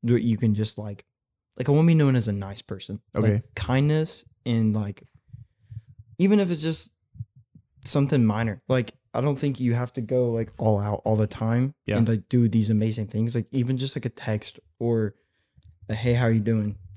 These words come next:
Speaker 1: is, like, big
Speaker 2: Mm.
Speaker 1: for anybody, for your friends, for a random person, for family. Excuse me. I think, I, I think that's what I wanna be known for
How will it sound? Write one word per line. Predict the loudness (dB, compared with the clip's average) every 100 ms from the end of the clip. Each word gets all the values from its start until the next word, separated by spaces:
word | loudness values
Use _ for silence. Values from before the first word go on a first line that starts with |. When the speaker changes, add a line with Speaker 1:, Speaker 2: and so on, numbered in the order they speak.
| -20 -8
Speaker 1:
is, | -4 -4
like, | -6 -10 _ -20 -18 -16 -6
big | -4 -4 -8 _ 0
Speaker 2:
Mm. | 2
Speaker 1:
for | 4 2
anybody, | 2 0 -4 -10 -6
for | -2
your | -2
friends, | 0 0 0 0
for | -2 -4
a |
random | -4 -6 -6
person, | -6 -4 -2 -4 -6 _ -20 -18 -10
for | -6
family. | -2 0 0 -2 -6 _ _ -20 _ _ _ _ _ _ _ _ _
Excuse | _ -20 -20
me. | -20 _ _ _ -20 -20 -20 _ -14 -10 -4 0
I |
think, | 4 6 6 0 _ _
I, | -10 -10 -12 -10 -2
I | 0
think | 2
that's | 2 2
what | 2
I | 2 -2 _
wanna | 0 2 2
be | 2
known | 2 2 -2
for | 0 0 0